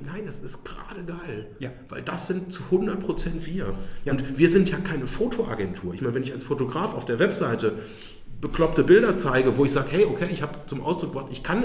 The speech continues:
Speaker 1: es, ich bin unprofessionell im Bildermachen, das wäre sehr, sehr fatal. Wir machen Software. Wir sind keine professionellen Bildermacher. Und lieber habe ich doch ein,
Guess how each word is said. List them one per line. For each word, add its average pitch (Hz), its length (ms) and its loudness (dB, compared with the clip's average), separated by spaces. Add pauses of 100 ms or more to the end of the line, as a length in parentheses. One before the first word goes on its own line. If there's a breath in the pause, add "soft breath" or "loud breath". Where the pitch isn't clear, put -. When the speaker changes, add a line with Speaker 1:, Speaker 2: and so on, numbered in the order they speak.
Speaker 1:
es, 131 160 -2
ich - 120 -8
bin 143 120 0
unprofessionell 135 920 0 (160 loud breath)
im 120 140 0
Bildermachen, 147 540 2
das 123 200 -8
wäre 98 120 -8
sehr, 151 320 -2
sehr 160 280 -4
fatal. 127 540 -6 (480 loud breath)
Wir 165 240 2
machen 175 340 -4
Software. 113 640 -8 (120)
Wir 135 140 -2
sind 202 320 -2
keine 127 240 -2
professionellen 120 720 0
Bildermacher. 120 680 0 (320 loud breath)
Und 104 300 -6
lieber 160 240 2
habe 139 100 -4
ich - 60 -6
doch - 180 -4
ein, 104 140 -6